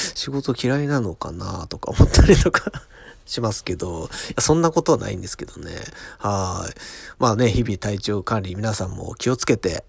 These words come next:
えー、この猛暑をね、乗り切って、えー、ね、コロナも今一緒に対策してね、やらないといけないから、すごいしんどいんだけど、一緒に乗り越えていきましょう。はい。えー、今日のね、質問なんですけども、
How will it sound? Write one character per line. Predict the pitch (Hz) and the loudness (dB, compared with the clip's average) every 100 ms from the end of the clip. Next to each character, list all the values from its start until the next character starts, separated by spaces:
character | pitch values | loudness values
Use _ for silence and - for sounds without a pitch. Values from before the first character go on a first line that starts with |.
| _ - | _ -6
え | 98 92 95 92 - 98 | -6 -4 -8 -10 -10 -12
ー、 | - | -12
こ | 101 | -10
の | 95 69 | -10 -2
猛 | 120 101 | 0 0
暑 | 92 87 | -2 -2
を | |
ね、 | 120 147 117 | 4 4 4
乗 | 98 | -2
り | 101 | -2
切 | - 104 | -6 -8
っ | |
て、 | - - - - - | -6 -6 -6 -10 -6
え | 98 90 87 - - - | -4 -4 -6 -10 -10 -10
ー、 | - | -2
ね、 | 123 | 0
コ | 131 | 4
ロ | 123 | 4
ナ | 101 | 2
も | 92 92 | -2 -4
今 | 98 98 - - | -6 -6 -10 -4
一 | |
緒 | - - 135 | 0 4 4
に | 139 139 - - - - - - - | 4 4 0 -10 -10 -10 -10 -12 4
対 | 131 | 6
策 | 120 117 117 | 8 6 4
し | - | 4
て | 117 | 6
ね、 | 131 127 | 10 10
や | 117 | 10
ら | 113 | 8
な | 110 | 6
い | 98 | 2
と | 98 | -2
い | |
け | 95 107 | -4 -2
な | 104 | -2
い | 95 | 0
か | 98 | 2
ら、 | 98 101 98 | 6 8 6
す | 101 - | 2 -2
ご | 110 101 | 0 0
い | |
し | - 107 | -2 -2
ん | |
ど | 110 | 0
い | 107 | -2
ん | |
だ | 98 | -4
け | 90 | -8
ど、 | 92 92 - - - | -6 -6 -8 -10 -12
一 | - | -6
緒 | - 98 | -4 -4
に | 92 | -4
乗 | 95 | -6
り | 98 | -6
越 | - 98 | -4 -6
え | |
て | 104 - | -6 -10
い | - | -8
き | - 107 | -8 -4
ま | 104 | -2
し | 107 - - 135 | 0 2 4 6
ょ | 104 - | 4 0
う。 | - - - - | -14 -14 -16 2
は | 123 | 4
い。 | 117 - - - | 4 -2 -10 0
え | 139 135 131 | 4 4 2
ー、 | - - | -2 -2
今 | 175 | 0
日 | |
の | 98 | 0
ね、 | 107 107 | -2 -2
質 | - - 139 | 0 0 0
問 | 135 135 135 | 0 0 2
な | 135 | 4
ん | 120 | 4
で | 101 113 | 2 -2
す | - | -4
け | - 101 | -4 -6
ど | - 87 | -4 -8
も、 | 98 131 135 85 | -2 2 4 2